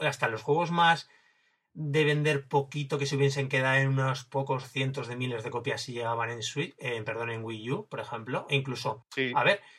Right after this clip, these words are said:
Speaker 1: incluso en Wii, muchos juegos que tuvieron, no, había muchos million sellers, pero juegos, mm, famosos que rozaban el millón y poco más.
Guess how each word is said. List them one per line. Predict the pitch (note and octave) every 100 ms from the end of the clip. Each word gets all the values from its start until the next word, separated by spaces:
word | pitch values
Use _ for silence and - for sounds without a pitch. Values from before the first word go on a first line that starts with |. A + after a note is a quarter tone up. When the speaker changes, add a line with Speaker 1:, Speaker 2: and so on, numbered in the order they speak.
| _
Speaker 1:
incluso | C3+ A#2 A#2 - G#2
en | G#2
Wii, | A2+ F#3 - _ _ _ _ _ _ _ _ _ _ -
muchos | C3+ C3+ C#3+ -
juegos | D3 D3+ D3+ D3
que | -
tuvieron, | C#3 C#3 F3 F#3+
no, | C#3 - _ _ -
había | - G#2+ B2
muchos | C#3 C#3+ C3+
million | C#3+ C#3 C#3+
sellers, | C#3 D3+ G3
pero | - C#3
juegos, | - C3 C#3 - -
mm, | C#3+ C3
famosos | C3 C#3 C#3 F3 -
que | D#3+
rozaban | B2 A#2 B2 D3
el | C#3
millón | A#2+ A2 C3+ D3
y | C#3
poco | C3+ -
más. | A2+ D3+ - -